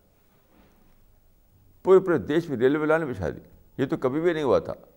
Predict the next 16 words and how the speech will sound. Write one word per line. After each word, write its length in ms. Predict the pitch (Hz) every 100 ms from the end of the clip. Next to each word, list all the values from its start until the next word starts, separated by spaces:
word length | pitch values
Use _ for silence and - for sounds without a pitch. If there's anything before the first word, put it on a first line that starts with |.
| _ _ _ _ _ _ _ -
نہ 60 |
راج-، 260 | 101 104 80
نہ 180 | 82 104
راجاؤں 480 | 95 95 104 127
کے 120 | 151 120
زمانے 320 | 110 113 127
میں، 220 | 101 78 - -
نہ 120 | 80
مغلوں 380 | 90 90 117 123
کے 80 |
زمانے 340 | 120 113 120 127
میں، 200 | 95 71 - _ _ _ _ _ _ -
نہ 60 | 87
کسی 180 | 95
زمانے 320 | 98 123 143 151
میں۔ 180 | 277